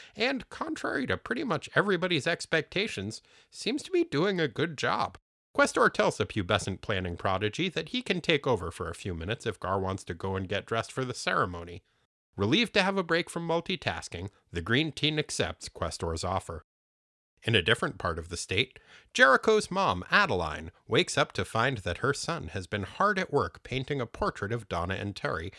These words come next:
as a gift for the bride and groom. Aww. And also, I hope that portrait is in addition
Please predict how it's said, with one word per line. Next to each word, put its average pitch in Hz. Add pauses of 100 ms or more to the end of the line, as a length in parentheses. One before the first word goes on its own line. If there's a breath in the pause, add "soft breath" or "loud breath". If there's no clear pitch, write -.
(180 loud breath)
as 190
a 175
gift -
for -
the 85
bride 85
and 85
groom. 80 (760)
Aww. 92 (1200)
And 110
also, 101
I 90
hope 98
that 92
portrait 90
is 87 (300 loud breath)
in 107
addition 87